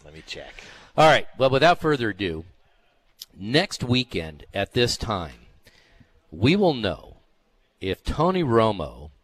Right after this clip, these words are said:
Speaker 2: is going to miss broadcasting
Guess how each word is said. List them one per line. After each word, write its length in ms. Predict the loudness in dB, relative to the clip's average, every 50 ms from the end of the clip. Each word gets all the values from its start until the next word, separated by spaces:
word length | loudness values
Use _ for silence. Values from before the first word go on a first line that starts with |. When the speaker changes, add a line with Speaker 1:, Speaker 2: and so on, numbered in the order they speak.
| _ _ _ _
Speaker 2:
is 160 | -10 -10 -8 -6
going 260 | -6 -6 -6 -6 -8
to 160 | -8 -12 -12
miss 760 | -12 -10 -4 0 2 2 2 2 0 -4 -6 -8 -10 -10 -12 -14 _ _ _ _ -2
broadcasting 1160 | 2 4 4 4 2 0 -2 -4 0 0 0 0 -2 -6 -8 -6 -6 -6 -6 -8 -12 -14